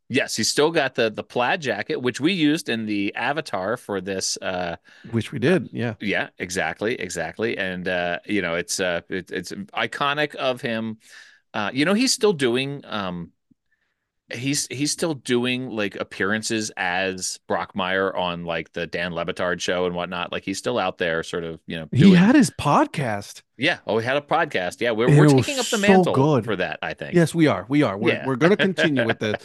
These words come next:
Speaker 1: <laughs>
Speaker 2: And I, like I said, you know, the goal is to have him now come on the podcast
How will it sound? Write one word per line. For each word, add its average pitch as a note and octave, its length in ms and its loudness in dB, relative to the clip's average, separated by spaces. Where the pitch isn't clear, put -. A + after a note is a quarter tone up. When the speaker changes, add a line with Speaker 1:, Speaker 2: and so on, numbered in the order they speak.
Speaker 1:
<laughs> - 160 -16
Speaker 2:
And C#3+ 180 4
I, D3 120 2
like F3 180 4
I F3 80 6
said, A#2+ 340 2
you C3 100 2
know, B2 140 2
the A#2 140 0
goal C#3+ 360 2
is A#2+ 160 -2
to B2 140 -6
have B2+ 240 0
him A#2 180 -2
now A2 240 -2
come A#2+ 240 -4
on A2 160 0
the G#2 80 -6
podcast G2 560 -8